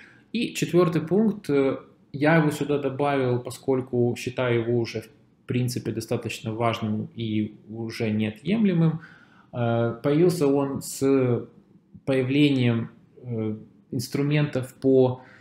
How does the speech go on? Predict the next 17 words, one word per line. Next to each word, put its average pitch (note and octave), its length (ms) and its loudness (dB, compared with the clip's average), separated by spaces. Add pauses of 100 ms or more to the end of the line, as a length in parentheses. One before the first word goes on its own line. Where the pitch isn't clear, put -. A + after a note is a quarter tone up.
(320)
управлению B2+ 680 0
бэклогом, D3 600 2
таких B2 300 -6
как A#2+ 180 -2
Jira B2+ 360 0
или A#2 140 0
Team B2 240 -8
Foundation A#2+ 460 -2
Server, A#2 640 -2
э, A2+ 420 -2 (460)
и C#3 400 2 (400)
в A#2+ 140 -6
комментариях D#3 840 0 (960)
есть C#3+ 360 0
возможность C3 840 -4
документировать C3 840 0
различные B2 760 -4